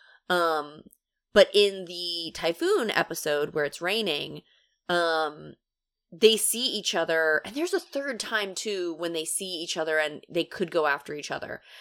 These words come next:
And each of those times, Zuko doesn't go after Aang. Um,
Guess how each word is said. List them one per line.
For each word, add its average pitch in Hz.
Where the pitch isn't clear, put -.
And 220
each 349
of 294
those 240
times, 165
Zuko 190
doesn't 226
go 170
after 147
Aang. 107
Um, 170